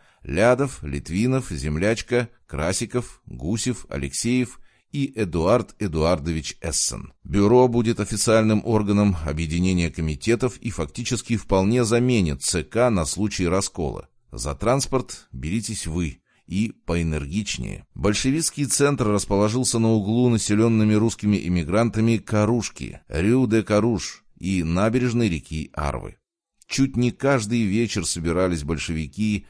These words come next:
в кафе "Ландольд" и подолгу засиживались там за кружкой пива, обсуждая события в России, строя планы.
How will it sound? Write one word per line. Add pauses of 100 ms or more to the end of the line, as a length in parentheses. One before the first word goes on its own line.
(120)
в
кафе
"Ландольд" (180)
и
подолгу
засиживались
там
за
кружкой
пива,
обсуждая
события
в
России, (160)
строя
планы.